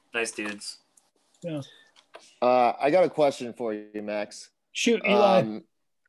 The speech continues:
Speaker 3: all right. So with, uh, with Spaz, um,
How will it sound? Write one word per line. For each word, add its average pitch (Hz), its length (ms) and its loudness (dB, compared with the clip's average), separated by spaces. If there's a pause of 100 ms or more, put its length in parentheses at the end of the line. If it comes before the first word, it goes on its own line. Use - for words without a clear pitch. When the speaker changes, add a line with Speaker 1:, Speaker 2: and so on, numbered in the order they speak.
(140)
Speaker 3:
all 151 120 6
right. 143 480 0 (280)
So 143 580 2
with, 147 380 2
uh, 139 420 4
with 139 180 -4
Spaz, 175 920 2 (920)
um, 120 680 -6